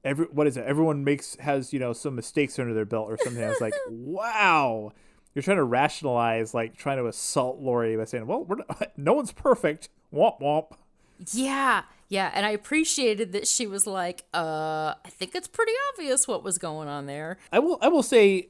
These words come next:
Speaker 1: her, yeah, her character seems to be a little stronger in this season. Uh, and once again, that is, we are talking about, uh, Sarah Wayne Callies as Lori Grimes. So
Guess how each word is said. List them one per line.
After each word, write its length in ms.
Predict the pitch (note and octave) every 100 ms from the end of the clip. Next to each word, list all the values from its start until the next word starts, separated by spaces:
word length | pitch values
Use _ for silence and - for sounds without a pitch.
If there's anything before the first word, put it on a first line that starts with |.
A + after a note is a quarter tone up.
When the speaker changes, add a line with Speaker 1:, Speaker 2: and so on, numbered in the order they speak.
| -
Speaker 1:
her, 440 | - G#3 G3+ F#3
yeah, 220 | E3+ E3 C#3+
her 120 | F#3+
character 500 | - C#4+ C4 - G3
seems 520 | - F#3 E3+ E3 -
to 100 | D3+
be 400 | B2+ C#3 C#3 C3+
a 100 | -
little 320 | B2 C3+ C3 A#2
stronger 800 | - C3+ B2 B2 A#2+ A2+ A2+ - _
in 140 | C#3+ C3
this 140 | A#2
season. 500 | - B2+ A2+ A#2 A2
Uh, 300 | G2 A#2 A2
and 100 | A#2
once 180 | B2+ A#2+
again, 320 | A#2+ B2 A2+
that 140 | A#2 A#2+
is, 260 | A2 G#2 -
we 120 | B2+
are 60 | A2
talking 300 | - D#3+ C#3
about, 380 | B2+ A#2 A2 -
uh, 160 | A#2+ A2+
Sarah 400 | - - E3+ C3+
Wayne 360 | B2 C3 B2 A2
Callies 560 | - C3+ A#2 A2+ A2 G#2
as 180 | A2
Lori 340 | A#2+ A#2 A#2 G#2+
Grimes. 480 | A2+ A2 G#2 G#2 -
So 280 | A#2+ G#2+